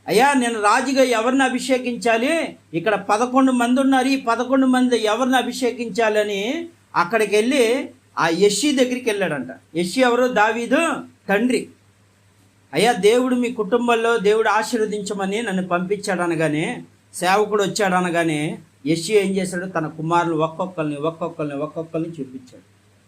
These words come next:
ఒక్కొక్కరిని చూపించి దేవుడు అంటూ, దేవుణ్ణి అడుగుతున్నాడు, "అయ్యా, ఇతను చాలా హైట్ ఉన్నాడు, అందంగా ఉన్నాడు,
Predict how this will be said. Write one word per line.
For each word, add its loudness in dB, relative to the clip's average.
ఒక్కొక్కరిని 2
చూపించి -4
దేవుడు 4
అంటూ, 0
దేవుణ్ణి 4
అడుగుతున్నాడు, 0
"అయ్యా, 2
ఇతను -4
చాలా 0
హైట్ 0
ఉన్నాడు, 0
అందంగా 2
ఉన్నాడు, 2